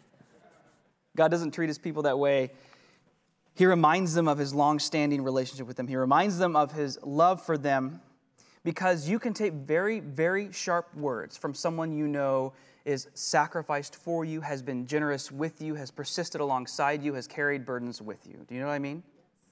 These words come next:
God loves his people. And we learn at least three things about his love in this section.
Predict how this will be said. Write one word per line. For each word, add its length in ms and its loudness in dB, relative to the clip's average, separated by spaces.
God 240 2
loves 240 2
his 120 -6
people. 360 -16
And 80 0
we 80 6
learn 160 4
at 80 -2
least 180 -2
three 160 -4
things 220 -4
about 160 2
his 140 -6
love 200 -2
in 60 -8
this 140 -10
section. 400 -12